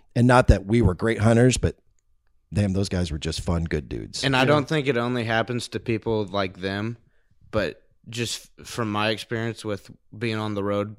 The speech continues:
Speaker 2: full time this year, dude, the outfitters we went to were like that too. They were just like,
Speaker 1: Yeah.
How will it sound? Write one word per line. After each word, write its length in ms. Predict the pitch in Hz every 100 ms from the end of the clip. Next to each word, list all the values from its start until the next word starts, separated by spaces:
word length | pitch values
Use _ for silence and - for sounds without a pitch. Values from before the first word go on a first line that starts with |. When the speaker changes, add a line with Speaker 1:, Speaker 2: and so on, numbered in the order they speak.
| _
Speaker 2:
full 280 | - - 107
time 340 | - 104 107
this 220 | 110 113 120
year, 260 | 123 123 _ _ _ _ _ _ _ _ _ _ _ _ _ _ _ _ _ _
dude, 240 | 113 110
the 120 | 85 -
outfitters 800 | - 107 - - 110 95 92 92
we 120 | 98
went 240 | 90 87 -
to 320 | - 95 90
were 180 | 95 92
like 260 | 90 85
that 240 | - - -
too. 180 | 104 95
They 120 | 95
were 120 | 95
just 180 | 87 -
like, 160 | 95
Speaker 1:
Yeah. 220 | 85 69